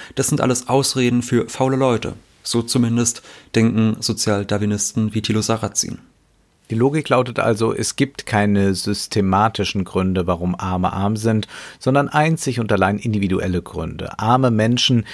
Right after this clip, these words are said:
Speaker 2: sind nach dieser Logik ungebildet und faul, weshalb sie es auch nicht ver-, es auch verdient haben, dann ganz unten zu sein. Es wird so getan, als wären wir in einem meritokratischen System und jeder bekommt, was er verdient. Und das ist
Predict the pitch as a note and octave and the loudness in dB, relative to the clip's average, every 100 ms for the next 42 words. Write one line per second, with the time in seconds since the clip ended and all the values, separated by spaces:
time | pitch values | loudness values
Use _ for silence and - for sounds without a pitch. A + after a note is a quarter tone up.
0 | - - - A#2+ B2 A2 - A2+ G#2+ G2+ | -16 -8 0 0 2 -4 -2 -4 2 2
1 | G2 G2 F#2+ - C#3 C3+ A2+ G#2+ G#2+ G2+ | 2 0 -2 0 0 2 0 0 0 -2
2 | - - - C3 C3 B2 A2 A2 - A2 | -6 -10 -2 0 4 2 2 0 2 0
3 | A2+ - B2+ A#2 A2 A2 A#2 - B2+ A2+ | 0 -4 -4 -2 -2 -2 -4 -2 -2 -2
4 | C3 A#2+ A#2 - B2 - B2 E3 F3+ F3 | -6 -4 -2 0 0 0 -2 2 0 2
5 | G#2 F2+ G2 F2 F2+ F2+ F2 - G#2 - | 2 0 0 -2 0 -2 -4 -4 -8 -6
6 | G#2 F#2+ F#2 E2+ - - - - C3 C3+ | -6 -4 -2 -2 -2 -8 -10 -2 0 2
7 | A#2 - B2 C#3 B2+ A#2+ - B2 B2 A#2+ | 2 2 2 2 -2 -4 0 0 2 2
8 | A#2+ A#2 A2+ A#2 - A2 A#2 A2+ - - | 2 0 -2 -4 -4 -2 -2 -4 -12 -4
9 | B2 A#2 C3 A#2+ B2+ D3 - C3+ C3 A#2 | -2 -2 -2 0 2 2 0 -4 -4 -2
10 | G#2+ - - D#3 D#3 D#3 - - - - | -4 -4 0 2 4 2 -2 -14 -20 -8
11 | C3 G#2 - D#3+ F3 D#3+ D3+ C3+ _ A#2+ | -6 -4 2 4 6 4 2 -2 _ -4
12 | - B2+ A#2+ - G#2+ G#2 - G2 A2 G2 | 0 2 2 0 -2 0 -2 -2 0 0
13 | D#2 - - - F#2+ F#2 A2 - B2+ - | -2 -6 -14 -12 -6 -4 -2 -2 -4 -6